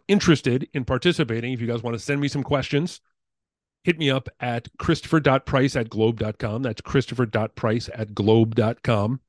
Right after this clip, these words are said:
And keep it here for the best Patriots coverage all season long. I'm really excited to be a part of the team at the Globe. Gonna be working primarily with Nicole Yang, who is absolutely dynamite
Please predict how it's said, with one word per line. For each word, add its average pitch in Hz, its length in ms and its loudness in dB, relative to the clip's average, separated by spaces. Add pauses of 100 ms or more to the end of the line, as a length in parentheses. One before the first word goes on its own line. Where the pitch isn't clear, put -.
(160)
And 139 480 4 (440)
keep 190 180 2
it 190 80 2
here 196 240 -2 (540)
for 127 500 4
the 123 100 -8
best 135 220 -4
Patriots 143 320 -6
coverage 135 320 -4
all 123 240 0
season 143 320 -2
long. 139 280 4
I'm 110 200 -6
really 135 240 2
excited 139 400 -2
to 127 60 -8
be 120 100 -2
a 117 40 -2
part 156 300 0
of 135 60 -6
the 135 60 -6
team 156 260 -4
at 127 60 -8
the 135 40 -4
Globe. 127 400 2 (640)
Gonna 147 80 0
be 147 80 2
working 143 300 2
primarily 156 540 0
with 147 120 -4
Nicole 139 300 -4
Yang, 139 380 -4
who 120 420 -2
is 120 200 -8 (200)
absolutely 165 640 4
dynamite 123 480 0